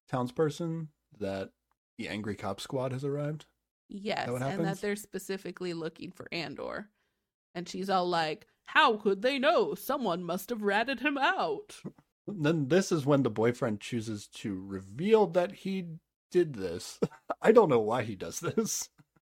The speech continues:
Speaker 1: This
Speaker 2: It's,
Speaker 1: didn't seem like a
Speaker 2: uh,
Speaker 1: thing that he should have done if he was
Speaker 2: Tim
Speaker 1: gonna be
Speaker 2: is
Speaker 1: this kind of person.
Speaker 2: dumb. Yeah.
Speaker 1: <laughs> Yeah. So yeah, Bix finds out that Tim ratted out Andor to the angry cops.
Speaker 2: She is angry.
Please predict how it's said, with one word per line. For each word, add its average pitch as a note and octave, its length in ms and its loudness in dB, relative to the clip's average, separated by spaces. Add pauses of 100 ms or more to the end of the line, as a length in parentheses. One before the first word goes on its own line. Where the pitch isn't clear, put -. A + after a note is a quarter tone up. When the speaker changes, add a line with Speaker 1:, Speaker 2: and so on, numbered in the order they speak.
(220)
Speaker 1:
This F#3+ 140 2
Speaker 2:
It's, - 80 -16
Speaker 1:
didn't B2+ 200 0
seem B2 240 2
like G#2 160 4
a G2+ 80 0
Speaker 2:
uh, - 40 -16
Speaker 1:
thing G#2+ 200 0
that G2+ 140 0
he G#2 80 -8
should G2 180 -4
have E2+ 140 -8
done F2+ 340 -8 (380)
if F#3 60 -6
he G3 160 -4
was G3+ 120 -2
Speaker 2:
Tim G3+ 60 -6
Speaker 1:
gonna G3 140 -6
be F3 80 -6
Speaker 2:
is F#3+ 120 -2
Speaker 1:
this F3+ 120 -8
kind G3+ 160 -8
of F3+ 80 -6
person. E3+ 140 0
Speaker 2:
dumb. D#3+ 440 -2 (200)
Yeah. C#3+ 340 -6
Speaker 1:
<laughs> A3 60 -6
Yeah. A2+ 160 -2 (640)
So E3+ 60 -2
yeah, G#2+ 220 0 (280)
Bix D3+ 220 -2
finds A#2+ 280 0
out G2 280 -4 (520)
that F#2+ 240 -6 (120)
Tim G2 400 -4 (180)
ratted G2+ 260 -4
out F2 200 -6
Andor F#2 480 -8 (260)
to A2 80 -10
the F#2 120 -6
angry E2 240 -10
cops. - 380 -10 (280)
Speaker 2:
She B3+ 160 -12
is C#4 120 -8
angry. A#3+ 220 -6